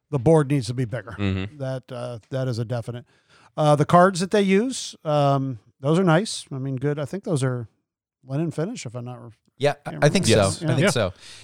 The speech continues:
Speaker 3: The, the, and they have really nice art. You know, I mean,
Speaker 1: Yeah.
Speaker 3: uh,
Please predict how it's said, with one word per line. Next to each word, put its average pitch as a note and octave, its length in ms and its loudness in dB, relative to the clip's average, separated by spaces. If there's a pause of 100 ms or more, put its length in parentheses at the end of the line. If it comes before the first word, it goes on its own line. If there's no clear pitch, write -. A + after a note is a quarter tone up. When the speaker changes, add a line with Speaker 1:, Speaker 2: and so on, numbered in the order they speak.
(160)
Speaker 3:
The, D#3+ 340 0
the, D#3+ 300 -6
and D3 160 4
they E3+ 60 4
have F3+ 140 4
really C#3 240 4
nice A2 220 -2
art. G#2 260 -6 (180)
You A2 140 -8
know, G2+ 300 -4
I - 40 -2
mean, B2 120 2
Speaker 1:
Yeah. B3+ 200 2
Speaker 3:
uh, C3+ 120 2